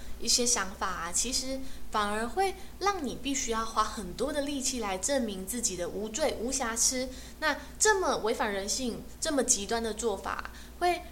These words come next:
让你就是活得很累，而且活得刻意讨好。那你会时常觉得自己就是没有做好，那担心自己会不会犯错，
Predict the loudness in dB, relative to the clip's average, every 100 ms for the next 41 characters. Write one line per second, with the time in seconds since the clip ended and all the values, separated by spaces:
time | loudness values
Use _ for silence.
0 | 2 4 4 2 -4 -4 -2 -2 -4 -2
1 | 0 0 -4 -6 -4 -2 0 -2 -2 -4
2 | -2 -4 -2 -2 -2 -4 -4 -2 2 2
3 | 2 -10 -12 -2 0 0 -4 -8 0 2
4 | 4 2 0 0 0 0 -2 -4 -2 -2
5 | -4 -8 -4 -4 -2 -4 -8 -14 -14 -14
6 | -4 0 2 2 2 2 2 0 -4 -6
7 | -12 0 0 0 -4 -12 0 2 4 2
8 | 0 -2 -2 -6 -6 -6 -6 -4 -2 -2
9 | -2 -2 -4